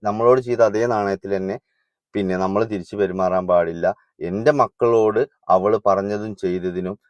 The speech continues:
ഞാൻ അവളുടെ മക്കളോട് തിരിച്ചു ചെയ്തത് എങ്ങനെ എന്നുള്ളത്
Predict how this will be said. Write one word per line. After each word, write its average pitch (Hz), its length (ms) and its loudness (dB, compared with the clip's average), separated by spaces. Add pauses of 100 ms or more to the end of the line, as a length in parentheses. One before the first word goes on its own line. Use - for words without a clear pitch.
(140)
ഞാൻ 95 420 0
അവളുടെ 127 400 4
മക്കളോട് 117 600 2
തിരിച്ചു 95 520 -10
ചെയ്തത് 98 460 0
എങ്ങനെ 90 380 -6 (280)
എന്നുള്ളത് 104 720 0